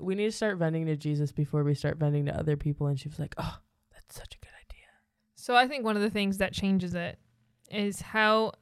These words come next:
Speaker 2: the people that I'm talking about are connected.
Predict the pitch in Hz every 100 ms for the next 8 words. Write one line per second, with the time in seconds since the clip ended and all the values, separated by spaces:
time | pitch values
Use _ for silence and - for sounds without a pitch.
0 | _ _ 202 202 - 214 202 202 202 196
1 | 190 - 202 190 190 202 190 202 196 185
2 | - 185 - 170 - - - -